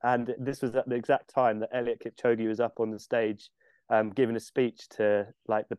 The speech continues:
press. And this, this guy had absolutely no idea who Eliud Kipchoge was. And he was just interested in having a conversation with me while I'm trying to, trying to listen to what <laughs> Eli-,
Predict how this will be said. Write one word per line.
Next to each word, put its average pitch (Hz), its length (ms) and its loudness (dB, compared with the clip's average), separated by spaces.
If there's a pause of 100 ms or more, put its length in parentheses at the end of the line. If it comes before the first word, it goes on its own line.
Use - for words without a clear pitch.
press. 113 440 0
And 117 260 -4
this, - 280 -4 (440)
this 131 140 2
guy 123 240 6
had 117 140 4
absolutely 117 400 0
no 120 280 2
idea 113 440 4
who 113 160 0
Eliud 110 280 -2
Kipchoge 110 500 -2
was. 101 260 0
And 110 140 -6
he 113 60 -2
was 110 140 -6
just - 300 -4 (360)
interested 117 400 0
in 110 160 2
having 110 220 0
a 107 40 -8
conversation 110 560 0
with 107 120 -2
me 113 200 4
while 107 140 2
I'm 107 160 -2
trying 117 280 0
to, 107 120 -4 (600)
trying 131 200 0
to 113 140 2 (360)
listen 131 400 2
to - 120 -4
what 123 180 2
<laughs> - 380 -6
Eli-, 131 300 -2